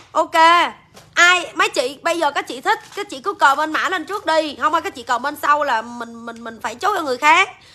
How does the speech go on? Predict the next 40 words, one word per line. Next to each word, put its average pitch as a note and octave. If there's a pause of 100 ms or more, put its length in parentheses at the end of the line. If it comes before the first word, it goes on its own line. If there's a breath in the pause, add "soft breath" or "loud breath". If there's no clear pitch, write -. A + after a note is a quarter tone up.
(120)
Tại B3
vì C4
người C4
ta D#4
cũng C4+
comment D4
sau E4
các F#4+
chị A3
chỉ C4
có E4+
một D#4
giây C#4+
thôi. C#4 (460 soft breath)
Mà, A#3+
mà A#3
các E4+
chị A3
mà A3+
đắn C#4
đo C4
là A3
em C4
để A3
qua D4+
cho C4
người A#3
khác. D4
Tại A3+
vì A3
em C#4
like C4+
phong C4+
thủy G#3
là C#4+
em B3+
nhanh C#4
gọn A3
lẹ A3
lắm. C4+